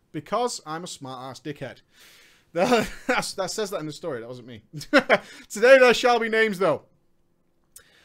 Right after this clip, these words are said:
For some clarification as to what happened. So if you don't remember and you heard that story, to catch you up,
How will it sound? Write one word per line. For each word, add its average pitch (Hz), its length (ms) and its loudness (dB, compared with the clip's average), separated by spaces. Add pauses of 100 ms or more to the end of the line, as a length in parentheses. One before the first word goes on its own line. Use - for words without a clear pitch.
(120)
For - 60 -20
some 285 200 2
clarification 269 680 6
as 233 100 -6
to 247 100 -8
what 226 180 -2
happened. 160 380 -2
So 233 100 2
if 247 100 2
you 254 80 -8
don't 320 220 4
remember 247 260 -4
and 185 60 -6
you 185 80 -2
heard 165 140 -2
that 151 160 -8
story, 131 260 -8
to - 120 -18
catch - 320 -4
you 208 140 -6
up, 156 200 -2